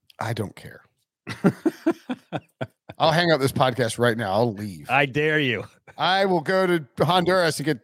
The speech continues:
Speaker 1: stepped on by a horse.
Speaker 2: Dang. Telling Debo's business.
Speaker 1: How you post it on Instagram?
Speaker 2: You didn't know what was up?
Speaker 1: I mean,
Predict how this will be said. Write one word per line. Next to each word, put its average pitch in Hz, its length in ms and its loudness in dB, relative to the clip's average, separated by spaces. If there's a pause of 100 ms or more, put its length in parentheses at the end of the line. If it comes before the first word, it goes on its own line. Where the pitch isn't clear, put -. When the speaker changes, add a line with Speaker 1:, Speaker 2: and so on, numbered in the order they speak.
(140)
Speaker 1:
stepped - 360 -2
on 180 140 2
by 165 120 2
a 143 60 2
horse. 156 480 -2 (360)
Speaker 2:
Dang. 95 320 -6 (580)
Telling 107 220 -10
Debo's 98 320 -2
business. 101 520 -6 (600)
Speaker 1:
How - 60 -2
you 277 80 4
post 143 280 2
it 143 40 0
on 110 80 0
Instagram? 131 400 -6 (840)
Speaker 2:
You 107 120 2
didn't 165 140 4
know 120 120 4
what 117 120 4
was 104 140 -6
up? 135 260 0 (200)
Speaker 1:
I - 60 -16 (2000)
mean, 104 220 -2